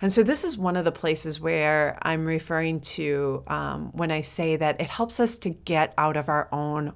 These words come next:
way, to get out of our own,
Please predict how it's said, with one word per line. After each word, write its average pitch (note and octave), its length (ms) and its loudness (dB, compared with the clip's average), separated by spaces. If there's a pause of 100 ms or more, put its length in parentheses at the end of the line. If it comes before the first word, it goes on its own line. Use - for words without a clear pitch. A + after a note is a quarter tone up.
way, C3 500 -8 (680)
to F3+ 380 2
get E3+ 320 0
out D#3+ 220 4
of E3+ 140 -2
our D#3 200 -2
own, D3+ 520 -4